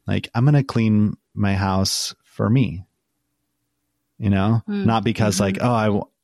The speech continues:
Speaker 1: I wanna make sure that I'm, like, you know, keeping the house nice, 'cause, like, it's gonna make Evie unhappy," or that I don't want her, like, she's stressed or she's not doing all these other things. So I wanna, like, do these things to take care of her, which can be its own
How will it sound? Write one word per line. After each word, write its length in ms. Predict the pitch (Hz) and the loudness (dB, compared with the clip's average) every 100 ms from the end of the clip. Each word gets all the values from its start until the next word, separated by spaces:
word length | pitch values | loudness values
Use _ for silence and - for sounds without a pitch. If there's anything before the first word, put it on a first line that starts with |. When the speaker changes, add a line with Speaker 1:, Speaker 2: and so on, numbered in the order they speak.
| _ | _
Speaker 1:
I 80 | 104 | 0
wanna 160 | 104 | 2
make 160 | 101 92 | 2 2
sure 260 | - 101 95 | 0 0 0
that 140 | 90 | 0
I'm, 160 | 90 90 | 2 2
like, 280 | 90 85 - - - - - | 2 -2 -8 -20 -20 -16 -6
you 80 | |
know, 60 | 92 | -6
keeping 340 | - 92 113 | -6 -4 2
the 60 | 127 | 4
house 300 | 135 151 - | 4 2 2
nice, 300 | 104 104 110 | 0 0 0
'cause, 220 | - - - | -2 -4 -2
like, 300 | 95 95 _ _ - - - - _ | -2 -4 _ _ -20 -20 -20 -20 _
it's 100 | - | -6
gonna 120 | 98 98 | 0 2
make 180 | 104 113 | 2 0
Evie 160 | 110 | 2
unhappy," 720 | 120 117 135 135 104 98 95 98 | 2 4 4 2 0 2 2 0
or 600 | 95 95 95 95 95 104 - | -2 -2 -2 -2 -2 -6 -10
that 200 | 98 95 - | -6 -6 -4
I 80 | 98 | -2
don't 160 | 104 110 | 0 0
want 160 | 107 | 0
her, 320 | 95 120 120 104 | 0 2 2 2
like, 200 | 95 92 | 0 -2
she's 260 | - 101 | -4 -2
stressed 500 | - - 113 107 - | -2 -2 0 -2 -2
or 60 | 95 | -2
she's 320 | - 107 98 | -2 -2 -2
not 200 | 101 98 - _ | -2 -2 -6 _
doing 220 | 104 104 | 0 0
all 100 | 101 | 0
these 140 | 98 95 | 0 0
other 160 | 120 117 | 0 0
things. 360 | 98 98 95 | 0 0 0
So 100 | - | 0
I 40 | 98 | 0
wanna, 240 | 104 101 | 2 4
like, 280 | 98 92 - - - - _ | 2 0 -6 -18 -20 -20 _
do 100 | - | -4
these 220 | 101 104 - | -2 -2 -2
things 160 | 101 90 | -2 -2
to 20 | |
take 180 | 101 92 | -6 -2
care 180 | 113 110 | -2 0
of 60 | |
her, 200 | 95 101 - - _ | -2 -4 -6 -20 _
which 220 | 120 - | -4 0
can 140 | 180 160 | 2 4
be 100 | 147 | 4
its 220 | 123 - | 2 0
own 340 | 101 98 104 | 0 2 0